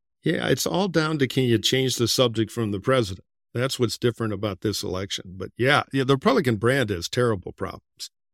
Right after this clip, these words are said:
But the Biden brand has terrible problems, too, and that's now entering the fray in a way it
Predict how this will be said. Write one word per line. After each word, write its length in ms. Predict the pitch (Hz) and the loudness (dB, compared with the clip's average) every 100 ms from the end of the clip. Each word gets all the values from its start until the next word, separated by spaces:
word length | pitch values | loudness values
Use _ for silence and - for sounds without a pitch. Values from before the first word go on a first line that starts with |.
| _ _ _ - | _ _ _ 0
But 140 | 113 - | 0 0
the 120 | 123 110 | -2 2
Biden 360 | 139 156 120 | 4 4 2
brand 300 | 104 101 87 | 0 -2 -4
has 180 | 101 - | -8 -6
terrible 360 | - - - 82 | -6 -8 -10 -8
problems, 420 | 101 92 80 - | -8 -8 -10 0
too, 300 | 123 110 101 | 2 2 0
and 180 | 107 110 | -4 -2
that's 240 | 120 - | -2 -2
now 140 | 113 | -4
entering 400 | 107 113 107 104 | -4 -4 -2 -4
the 80 | 92 | -6
fray 320 | 90 117 113 | -4 0 0
in 80 | 101 | -2
a 40 | 90 | -4
way 220 | 101 98 | -2 -4
it 140 | 87 | -6